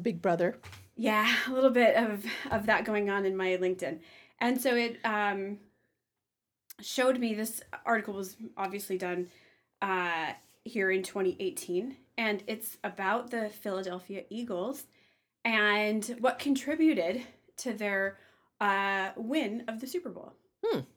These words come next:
Speaker 2: Emotional intelligence.
Speaker 1: Emotional intelligence. They didn't seem very emotional when they were playing.
Speaker 2: Right? They were spot on. Um, so I cannot say that I'm an expert in emotional intelligence. I've heard of it,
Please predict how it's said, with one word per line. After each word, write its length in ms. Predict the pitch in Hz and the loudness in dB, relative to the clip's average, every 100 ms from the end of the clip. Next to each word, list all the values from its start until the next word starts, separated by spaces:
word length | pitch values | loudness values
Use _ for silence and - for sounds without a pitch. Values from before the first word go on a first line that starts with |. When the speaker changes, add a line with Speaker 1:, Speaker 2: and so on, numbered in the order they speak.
| _ _ _ _ | _ _ _ _
Speaker 2:
Emotional 560 | 320 285 202 175 - 226 | 0 2 2 0 -4 -6
intelligence. 720 | 254 269 214 180 - - - - - | -6 -6 -6 -6 -10 -18 -20 -16 -6
Speaker 1:
Emotional 540 | 180 175 196 202 262 | -2 -2 -2 -6 -6
intelligence. 600 | 208 208 254 294 165 - | -6 -6 -6 -4 -6 -6
They 200 | 202 165 | 2 2
didn't 280 | 156 139 139 | 2 -4 -6
seem 220 | - 175 | -4 -4
very 200 | 311 302 | -2 -2
emotional 580 | 170 156 151 - 165 160 | -2 -2 -4 -4 -2 0
when 140 | 165 | 0
they 100 | 147 | -2
were 80 | 160 | -4
playing. 460 | 175 196 285 220 294 - - | -4 -2 -2 -2 -6 -12 -8
Speaker 2:
Right? 280 | 226 262 349 | 0 0 2
They 120 | 262 | 0
were 260 | 247 247 - | 2 2 0
spot 460 | - - 226 226 | -4 -8 -6 -4
on. 300 | 302 311 - - _ _ | -2 -4 -6 -12 _ _
Um, 360 | 254 247 240 233 - - - - | 2 4 4 -2 -8 -20 -20 -8
so 260 | - 381 - - | 0 0 0 0
I 460 | 330 359 403 403 381 - _ - | 2 2 0 -4 -8 -12 _ -4
cannot 280 | 330 330 330 | 2 2 2
say 240 | - 302 | -2 -2
that 80 | 294 | 0
I'm 160 | 285 277 | 0 0
an 120 | - | -2
expert 640 | 202 - 180 175 269 - - _ - | -6 -6 -6 -6 -6 -12 -16 _ -6
in 100 | 240 | -2
emotional 420 | 208 170 - 202 | 0 -2 -4 -6
intelligence. 680 | 185 - 147 160 226 302 - - _ _ - | -6 -6 -8 -8 -8 -8 -12 -20 _ _ -2
I've 200 | 190 175 | -2 -2
heard 320 | - 285 269 | -2 2 2
of 160 | 262 233 | 2 0
it, 720 | 254 247 240 240 240 - - | -2 -2 -2 -4 -8 -16 -18